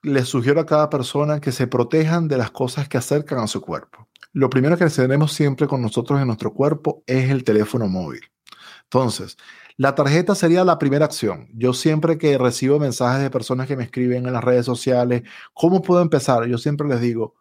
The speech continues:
"Empieza por la tarjeta en el móvil. Eso es lo primero que debes hacer". Si usas un portátil o si usas, eh, una tableta electrónica, si usas un iPad,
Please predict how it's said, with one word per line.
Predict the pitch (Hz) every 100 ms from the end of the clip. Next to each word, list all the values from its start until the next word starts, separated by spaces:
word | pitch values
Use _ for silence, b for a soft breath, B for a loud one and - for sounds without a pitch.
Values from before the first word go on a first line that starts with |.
| _
"Empieza | - 123 123 160 160 170
por | 160
la | 131
tarjeta | 117 110 120 120
en | 123
el | 107
móvil. | 95 85 76 -
Eso | 123 156
es |
lo | 156 143
primero | 123 131
que | 135
debes | 120 110
hacer". | 104 - - b b
Si | - - 151
usas | 160 185
un | 180 170
portátil | 170 160 185 160 143 143 147 b b b b
o | 123
si | 120 135
usas, | 143 143 160 165 160
eh, | 151 131 135
una | 143 139 139
tableta | 135 131 151
electrónica, | 147 156 160 143 123
si | 131
usas | 123 147
un | 151 165
iPad, | 135 143